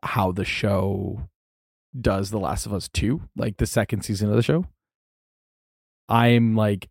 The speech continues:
hopefully, I don't know why I think they might change the ending, but I'm hoping they do.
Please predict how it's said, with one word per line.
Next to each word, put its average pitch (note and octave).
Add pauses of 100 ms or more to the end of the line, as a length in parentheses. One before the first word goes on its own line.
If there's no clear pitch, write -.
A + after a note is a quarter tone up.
(140)
hopefully, G#2+ (580)
I B2
don't A#2
know A#2
why G#2
I G2+
think G2+
they G2+
might G2+
change G2+
the G2+
ending, A#2+
but A2
I'm G#2
hoping C#3+
they F#3+
do. B3+